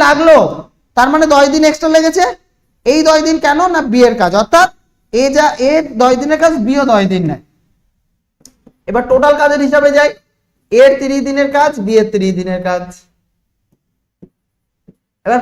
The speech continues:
পুরো কাজটা এ একা করবে, তাহলে এর তিরিশ দিনের কাজটা এ নিলে কতদিন করবে এক্সট্রা, কতদিন লাগবে?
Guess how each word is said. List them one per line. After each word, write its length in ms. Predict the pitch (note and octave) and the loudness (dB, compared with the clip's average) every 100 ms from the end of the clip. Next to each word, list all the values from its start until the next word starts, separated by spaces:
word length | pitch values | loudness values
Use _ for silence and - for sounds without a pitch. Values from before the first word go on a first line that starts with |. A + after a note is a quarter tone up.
| B3 | -2
পুরো 160 | C#4+ C#4+ | 0 2
কাজটা 240 | C#4+ C#4+ C#4+ | 0 0 0
এ 40 | C#4 C4 | 2 0
একা 160 | C#4 C#4 | -2 0
করবে, 200 | C#4 C#4 C#4 | 0 0 -2
তাহলে 160 | C4 C4 | 0 0
এর 60 | C4 | 0
তিরিশ 180 | B3 B3+ B3+ | -6 -8 -6
দিনের 180 | C4+ C4+ | -6 -6
কাজটা 220 | B3+ C4 - | -8 -8 -6
এ 20 | B3 A#3+ B3 | -6 -4 -6
নিলে 180 | B3 B3+ | -4 -4
কতদিন 300 | B3 B3+ B3+ C4 | -4 -6 -6 -4
করবে 160 | C4+ C4 C4+ | -2 -2 -6
এক্সট্রা, 240 | - C#4+ C#4+ | -4 -2 -2
কতদিন 300 | C4+ C4+ C#4+ D4 | -2 -4 -2 -2
লাগবে? 240 | D4 C#4+ | -2 -2